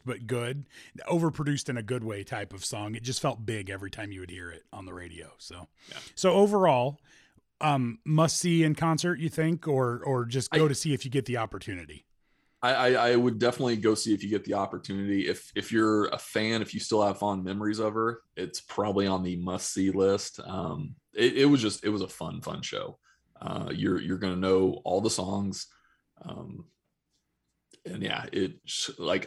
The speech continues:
Speaker 2: her range is just incredible.
Speaker 1: So I do
Speaker 2: I,
Speaker 1: have
Speaker 2: I
Speaker 1: to,
Speaker 2: can't
Speaker 1: I do have to ask, um, you, you got some tickets at Riverport, or now Hollywood Casino Amphitheater, that, uh, that I had not ever had before, where it's lawn, but it's reserved.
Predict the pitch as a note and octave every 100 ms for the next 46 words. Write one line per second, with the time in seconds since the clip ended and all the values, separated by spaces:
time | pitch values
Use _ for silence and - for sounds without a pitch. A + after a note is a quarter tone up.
0 | - - A#2 G#2 F#2 E2+ - - - -
1 | - - - - _ _ _ _ - F#3+
2 | F#3+ G#3+ F#3+ - F2 D2 - _ _ D#3
3 | E3 G3 D#3+ D3 C#3 C#3+ C3 - B2+ A#2+
4 | A#2 D3+ D#3 D#3 D3+ G3 G3 E3+ D3 B2
5 | _ G#3 F#3 C#3+ - C#3 C#3 C3 E3 D3
6 | - A#2+ B2 A#2 A2 B2 D#3 C#3 A2+ D3
7 | C#3 B2+ - B2 C#3+ B2+ B2+ B2+ A#2 G#2
8 | G#2 G#2 G#2 A2 G#2 F#2+ - - - -
9 | D3 C#3+ C#3 D3 C3 C3 G#2+ C#3+ A#2+ G2
10 | D3 C3+ A#2+ - B2 A#2+ B2+ B2 G#2+ -
11 | C3 D#3 C3+ B2 A#2+ A2+ - A2 G2 A#2+
12 | C#3+